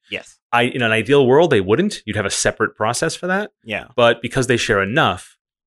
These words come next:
Speaker 2: but then you just need to recognize where it diverges.
Speaker 1: Yeah, it's a bit of a catch twenty-two because in order to make,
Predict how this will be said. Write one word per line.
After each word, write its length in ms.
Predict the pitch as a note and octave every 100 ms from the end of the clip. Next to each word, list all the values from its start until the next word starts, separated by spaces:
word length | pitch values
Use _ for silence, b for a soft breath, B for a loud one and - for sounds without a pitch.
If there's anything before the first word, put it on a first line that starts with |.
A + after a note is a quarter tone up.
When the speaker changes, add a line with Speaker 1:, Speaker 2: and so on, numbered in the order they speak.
| _
Speaker 2:
but 100 | G2
then 140 | B2
you 80 | A#2
just 160 | A2+ -
need 100 | G2+
to 80 |
recognize 600 | G2 G#2+ A2+ G2 F2+ E2+
where 440 | - F#2+ F#2+ F#2 F2
it 80 | D#2+
diverges. 600 | F2+ E2+ D#2 - - -
Speaker 1:
Yeah, 220 | C3+ B2+
it's 140 | C3 -
a 60 |
bit 140 | C3+ D#3
of 120 | D3+
a 60 | A#2
catch 280 | - A#2 -
twenty-two 440 | A2+ G#2 - G#2+
because 340 | G2+ G#2 G#2 G2+
in 80 |
order 220 | G#2 G#2+ G2+
to 160 | -
make, 360 | F#2+ F#2+ F#2